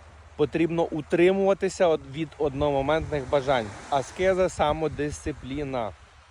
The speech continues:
Не спішіть. Підійміть в серце, культивуйте любов з вдячністю, і потім ви побачите, наскільки це, е, крутіше виходить. Підпишіться, поставте лайк,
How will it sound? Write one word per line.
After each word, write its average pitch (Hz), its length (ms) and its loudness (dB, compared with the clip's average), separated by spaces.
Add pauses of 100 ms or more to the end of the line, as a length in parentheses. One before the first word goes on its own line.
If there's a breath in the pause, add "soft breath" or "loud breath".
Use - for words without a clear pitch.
(280)
Не 143 220 -4
спішіть. 135 640 -8 (920)
Підійміть 170 520 2
в - 40 -14
серце, 180 640 2 (500)
культивуйте 160 640 -2
любов 147 460 0 (580)
з 120 220 -14
вдячністю, 160 800 0 (400)
і 131 60 -8
потім 175 340 -2
ви 151 100 0
побачите, 156 420 0
наскільки 147 480 -6
це, 143 240 -2 (420)
е, 107 140 -8
крутіше 139 440 -6
виходить. 127 480 -4 (220 loud breath)
Підпишіться, 170 640 -4
поставте 143 520 -2
лайк, 170 260 4